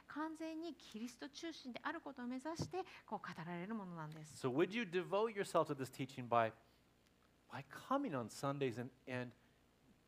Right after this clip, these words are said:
Speaker 2: pre-, even preparing your heart before you get to church?
Speaker 1: ですから、ぜひこの、えー、日曜日の教会の礼拝に来る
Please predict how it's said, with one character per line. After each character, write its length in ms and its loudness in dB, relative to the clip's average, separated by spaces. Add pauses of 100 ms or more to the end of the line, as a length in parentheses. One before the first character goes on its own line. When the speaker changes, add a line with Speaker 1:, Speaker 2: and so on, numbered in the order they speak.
Speaker 2:
pre-, 180 2 (100)
even 260 -2
preparing 680 0
your 160 -2 (120)
heart 240 0 (100)
before 340 -2
you 100 -2
get 180 -4
to 80 -6
church? 240 -10 (560)
Speaker 1:
で 100 -2
す 80 -8
か 100 0
ら、 140 2
ぜ 140 0
ひ 200 -6 (220)
こ 120 -2
の、 200 -4 (300)
え 440 -4
ー、 40 -6
日 280 -6
曜 80 -2
日 100 -6
の 100 -10 (120)
教 160 -6
会 160 -2
の 120 -8
礼 140 -4
拝 320 -4
に 180 -2
来 340 -8
る 160 -2